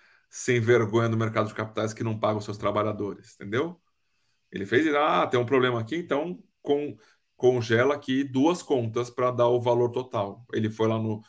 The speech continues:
um sistema que chama sisbacen, viu duas contas que davam o valor aproximado do, do processo trabalhista que tava em curso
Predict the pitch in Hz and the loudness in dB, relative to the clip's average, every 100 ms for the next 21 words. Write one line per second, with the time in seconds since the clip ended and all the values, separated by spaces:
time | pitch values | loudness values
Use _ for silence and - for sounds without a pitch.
0 | _ - 110 113 120 147 143 - 107 110 | _ -10 -8 0 2 2 0 -4 -4 -4
1 | 110 110 139 - 143 175 - _ _ _ | -4 -4 -4 -2 -4 -4 -10 _ _ _
2 | _ _ _ 110 107 120 147 127 120 139 | _ _ _ -12 4 8 8 6 6 6
3 | - 123 113 110 120 110 110 107 104 110 | 6 0 0 -2 0 2 2 0 0 2
4 | 107 107 110 - 110 104 107 101 107 104 | 2 0 -4 -2 -2 -2 -4 -6 -6 -4
5 | 98 - 104 95 104 104 98 - 107 104 | -6 -8 -8 -4 -4 -4 -6 -6 -4 -2
6 | 104 98 101 - 101 117 - 139 - - | -2 -4 -6 -4 -2 -4 2 2 2 -6